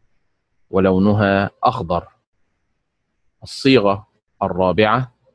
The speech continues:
متعل، متعل، متعل، متعل بالنبر على حركة الميم، متعل بالنبر على حركة التاء، متعل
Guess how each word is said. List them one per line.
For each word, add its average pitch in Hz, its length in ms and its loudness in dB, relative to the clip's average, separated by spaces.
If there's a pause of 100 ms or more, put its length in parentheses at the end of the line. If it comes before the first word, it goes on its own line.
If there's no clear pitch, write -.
(1400)
متعل، 101 560 2 (100)
متعل، 117 600 0 (100)
متعل، 95 800 -2 (1000)
متعل 98 580 0
بالنبر 92 420 0
على 85 200 -2
حركة 98 400 -4
الميم، 110 480 0 (440)
متعل 90 760 -2
بالنبر 92 420 -4
على 85 240 0
حركة 104 400 -2
التاء، 101 460 0 (640)
متعل 101 840 0